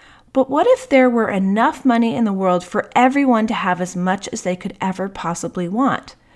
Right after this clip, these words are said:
Would that change your views on it? Would that make you less hesitant to go after and try and create as much money as you could? Why? Our Heavenly Father is very aware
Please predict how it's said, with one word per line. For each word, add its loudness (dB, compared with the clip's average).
Would -4
that 0
change -2
your -4
views -4
on 0
it? -2
Would -4
that -2
make -2
you 2
less -2
hesitant -6
to -10
go -2
after -2
and -6
try 0
and -4
create -4
as -8
much -6
money -4
as -8
you -6
could? -6
Why? -4
Our 4
Heavenly 0
Father 0
is -6
very 0
aware -2